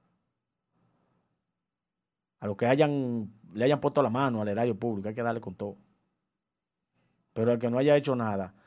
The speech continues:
por favor, no le dañen su imagen, no le dañen su nombre. Pero le traigo a col-, a colación la renuncia de Wendy Capellán, porque ella se quedó en el cargo y se va a quedar ahí tranquila,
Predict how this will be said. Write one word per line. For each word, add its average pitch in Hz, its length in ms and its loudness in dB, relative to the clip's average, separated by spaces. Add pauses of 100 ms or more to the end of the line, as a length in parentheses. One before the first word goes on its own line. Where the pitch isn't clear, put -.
(380)
por 127 140 -8
favor, 123 360 2
no 120 100 -2
le 113 80 0
dañen 117 220 -2
su 120 140 -8
imagen, 104 440 -4
no 92 100 -6
le 98 40 -6
dañen 107 240 -6
su 104 140 -12
nombre. 98 380 -8 (1800)
Pero 123 140 2
le 135 80 6
traigo 165 220 10
a 196 40 6
col-, 214 160 6
a 170 160 8
colación 170 520 8
la 156 80 8
renuncia 139 520 2
de 110 140 0
Wendy 117 260 -2
Capellán, 120 460 -2
porque 113 200 -4
ella 143 120 2
se 151 100 -4
quedó 147 200 -2
en 151 80 -4
el 151 80 -6
cargo 143 380 6
y 127 40 -4
se 127 80 -4
va 131 80 2
a 139 60 0
quedar 147 140 0
ahí 156 200 2
tranquila, - 640 -6